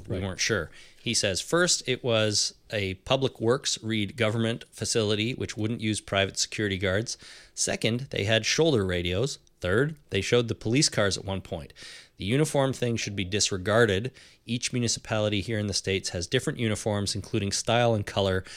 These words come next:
Speaker 1: so saying they weren't the same as Rick and Shane's doesn't mean anything."
Speaker 2: Right. Okay.
Speaker 1: I, I guess it's like here. I mean, the Toronto Metropolitan Police have different uniforms than the O P P, and of course, everyone knows what Mounties look like. So, uh, yeah, I, we shouldn't have assumed that the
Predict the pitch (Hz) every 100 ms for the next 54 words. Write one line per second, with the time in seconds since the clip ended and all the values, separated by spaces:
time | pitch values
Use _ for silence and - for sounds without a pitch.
0 | - - - - 117 120 113 98 104 127
1 | - - 110 110 92 104 95 95 - 101
2 | 92 - 92 85 85 80 80 78 90 90
3 | 104 82 - 143 147 139 - - - -
4 | - 226 226 - 180 165 123 - 95 -
5 | 110 139 123 104 104 95 - - _ -
6 | 113 95 - - 110 107 113 104 101 -
7 | 107 95 101 101 113 101 95 107 101 -
8 | - 98 98 - - 104 - 104 101 -
9 | 104 101 98 107 95 120 143 117 95 110
10 | 101 - - - - 98 98 92 92 90
11 | - 95 98 104 85 82 - 98 117 -
12 | - 87 85 85 87 90 _ - - -
13 | - _ - 123 101 92 - 104 104 117
14 | 107 147 139 110 - 113 104 95